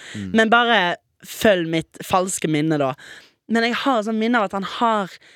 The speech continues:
Speaker 2: på veggen masse, masse fiskekroker, og så sier han at disse fiskekrokene har andre også festet seg i,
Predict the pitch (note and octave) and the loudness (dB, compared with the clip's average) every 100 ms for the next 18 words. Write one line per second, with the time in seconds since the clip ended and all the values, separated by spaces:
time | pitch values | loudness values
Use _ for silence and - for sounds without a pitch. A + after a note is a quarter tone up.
0 | _ - A3+ F#3+ B3+ A3 D#3 E3+ F3+ G#3+ | _ -4 -4 0 0 0 -2 -2 0 -2
1 | - - - G3 F#3 - F3+ G#3+ - G#3 | -2 -6 -4 -4 -4 -6 -8 -6 -4 -6
2 | E3+ D3 F#3 C4 - _ _ _ - - | -6 -2 -2 -2 -6 _ _ _ -18 -6
3 | G3+ A3+ - A3+ A#3+ G3+ E3+ - - _ | -2 -2 0 2 2 0 -4 -14 -20 _
4 | A#3+ - A#3 - A3+ B3 - F#3+ - E3+ | -6 -2 -4 -2 -4 -6 -4 -4 -2 -2
5 | E3 D#3+ _ _ _ _ _ - F#3+ F#3+ | 0 -2 _ _ _ _ _ -8 -4 0
6 | F#3 - G#3 G#3+ A3+ G#3 F3 - F3+ D#3+ | -2 0 -2 0 0 0 0 2 0 -2
7 | - A3 - G3+ - D#3 D#3 | -4 -6 -2 -2 -2 -2 -2